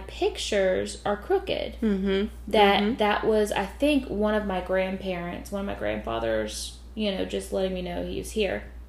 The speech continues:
Speaker 2: Mm-hmm.
Speaker 1: And we have a lot of pictures in the hall, and I always thought it would be those. Well, I've, I've never noticed any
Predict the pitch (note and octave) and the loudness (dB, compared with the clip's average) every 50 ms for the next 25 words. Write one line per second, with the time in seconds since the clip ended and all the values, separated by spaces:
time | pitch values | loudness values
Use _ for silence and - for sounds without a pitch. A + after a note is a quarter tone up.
0 | - - - - - G3+ G3+ F#3+ F3+ G3 F#3+ G3+ A3+ - A#3+ G#3+ A#3 A#3+ B3+ C#4 | -18 -18 -16 -6 -2 0 0 0 0 0 0 0 0 0 0 2 4 4 4 4
1 | D#4 D#4 D4+ C#4 B3+ B3+ - A#3 - - A3 G#3+ G#3 G3 F#3+ G3 G3+ G3 F#3+ F#3+ | 2 2 2 0 0 -2 -4 -4 -4 -2 -2 -2 -2 -2 -2 -2 0 0 0 0
2 | F#3 F#3+ - - - - - - - - - - G3 F#3+ F#3+ - F#3+ F#3+ - G3 | 0 -2 -6 -12 -16 -18 -18 -20 -20 -18 -8 -4 -2 -2 0 0 -2 0 2 4
3 | G3+ G3+ G3+ G3 F#3+ G3 - - F#3+ F#3 F#3 - - F3 - E3 E3+ E3 E3+ E3 | 6 6 6 6 4 4 2 2 4 4 6 4 2 0 0 -2 -2 -2 0 -2
4 | D#3 - - - - F#3 F#3 F#3 F3+ F3 F3 F3+ F#3 F#3+ F#3+ - - F#3+ G3 F#3+ | -2 0 -2 -2 -2 -2 -2 -2 0 0 0 0 0 -2 -2 0 0 0 0 2
5 | F#3 F#3 F#3 F#3 F3+ F3 E3+ E3+ F3 - F3 E3+ E3 E3 | 0 2 2 0 0 0 -2 -4 -4 -6 -4 -6 -6 -6